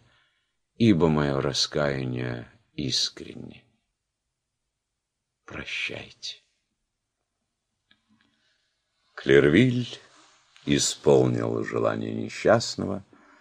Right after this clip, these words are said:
и кортеж продолжил мрачное своё шествие. Скоро вечный приют принял навеки обоих супругов, рождённых, чтобы любить друг друга и без помех наслаждаться своим счастьем.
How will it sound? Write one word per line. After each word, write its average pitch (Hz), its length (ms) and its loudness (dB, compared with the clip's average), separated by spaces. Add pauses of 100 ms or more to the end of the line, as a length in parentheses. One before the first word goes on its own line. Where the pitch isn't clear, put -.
(200)
и 80 120 6
кортеж - 680 4
продолжил 98 800 6
мрачное 73 800 2
своё 58 460 -4
шествие. - 760 -8 (1400)
Скоро 143 400 6
вечный 127 540 8
приют 98 680 4
принял 82 500 4
навеки 69 500 2
обоих 64 440 2
супругов, 92 680 0 (340)
рождённых, 95 760 4
чтобы 92 320 2
любить 92 640 2
друг 117 300 2
друга 95 500 0 (340)
и 78 100 2
без 78 300 0
помех 82 560 -2
наслаждаться 65 880 -4
своим 60 460 -6
счастьем. 58 640 -4